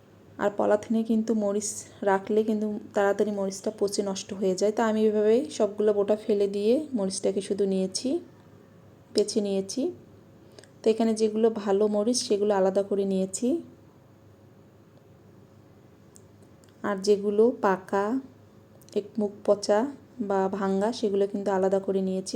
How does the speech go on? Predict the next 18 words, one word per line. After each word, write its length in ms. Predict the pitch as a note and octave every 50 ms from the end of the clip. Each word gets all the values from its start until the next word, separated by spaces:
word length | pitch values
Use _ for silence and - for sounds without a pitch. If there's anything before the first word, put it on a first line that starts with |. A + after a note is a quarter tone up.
| A3 -
কয়েকটাই 380 | G#3+ G3 F#3+ G3 - A#3 G#3+
বের 200 | G#3 A3 G3+ G3 F#3+
হয়েছে, 360 | G3 F#3 F#3+ F#3+ F#3 - A#3 B3 E4 E4 - - - - - - - -
আজকের 300 | G#3 G3 - - G#3+ G#3+
মরিচগুলো 400 | G#3 G3+ G3 G3 F#3+ G3 G3+ G#3 G#3 -
কিন্তু 160 | - F#3+ F#3+ G#3
ভালোই 340 | G3 F#3+ F#3 F#3 G3 G#3 G3+
ছিল। 220 | - - - F#3+ F#3+ G#3+ B3 C#4 - - - - - - - - - - - - - - - - - - - - - - -
একটু 240 | B3+ B3 B3 - C4+ A#3+
ভিজা 280 | A3+ A3 G#3 G#3+ A3+
ছিল, 260 | A3+ A3+ - A3 G3+ G#3 A#3 C4+ D#4 D#4 C4+ C4+ - G#3+
একদম 240 | - G3 G3+ A3 G#3+ G#3
বেশি 240 | G#3 G3+ - - A3+
ভিজাও 320 | G#3+ G#3 G3 G#3 A3+ A#3+
ছিল 240 | A#3 - - G#3+ G3+ G3 F#3+
না। 140 | F#3+ G3+ B3 E4 E4 - - - - - - - - - - - - - - - - - - - - - - -
আর 140 | G#3 G3 G3
ভিজা 300 | F#3+ G3 G#3 G3 G#3 A3+